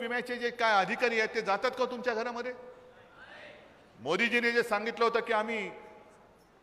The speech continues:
बँकांचे अधिकारी घराघरात जाऊन कर्ज पुरवठा करतील, एका तरी कोणाला तरी शेतकऱ्याला घर बसल्या कर्ज मिळाले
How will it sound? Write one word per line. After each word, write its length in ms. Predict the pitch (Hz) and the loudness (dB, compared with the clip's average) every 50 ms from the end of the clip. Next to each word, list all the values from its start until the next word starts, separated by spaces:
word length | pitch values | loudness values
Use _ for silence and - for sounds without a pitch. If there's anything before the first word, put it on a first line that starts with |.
| _ - | _ -8
बँकांचे 640 | 113 135 160 185 196 190 - 233 233 214 - 233 | -2 0 0 0 0 0 0 0 0 0 2 4
अधिकारी 520 | 220 196 190 190 247 240 233 226 208 196 180 | 4 4 4 2 0 2 2 2 4 2 0
घराघरात 540 | 156 139 151 170 226 226 208 220 233 240 - 147 | -2 -2 2 4 4 4 4 4 2 2 2 2
जाऊन 220 | 175 202 240 247 220 | 2 2 2 2 0
कर्ज 280 | - 226 226 220 240 | 0 0 0 2 0
पुरवठा 380 | 226 233 233 226 226 214 220 220 | 0 2 2 2 2 2 2 0
करतील, 340 | - 214 196 - - 131 104 - - - - - - - - - - - - - - - - - _ _ - | -2 -2 -6 -6 -8 -10 -10 -12 -16 -20 -20 -20 -20 -20 -20 -20 -20 -20 -20 -20 -20 -20 -20 -20 _ _ -4
एका 240 | 131 165 - 226 220 220 | -2 2 6 6 6 8
तरी 180 | 233 220 220 220 | 6 4 2 2
कोणाला 380 | 175 208 208 208 208 214 208 208 | 0 0 2 2 2 2 2 0
तरी 100 | 208 - - | -2 -2 -4
शेतकऱ्याला 400 | 202 190 196 214 208 208 208 208 | -6 -4 -4 -2 -2 0 0 0
घर 240 | 160 143 170 208 208 | 0 2 0 0 0
बसल्या 300 | 190 190 202 208 208 196 | 0 -4 -4 -4 -6 -4
कर्ज 260 | - 190 180 180 202 196 196 - - - - - - | -2 -4 -2 -2 -2 -4 -4 -6 -12 -16 -18 -14 -6
मिळाले 360 | 151 175 202 208 214 226 | -2 0 2 2 4 2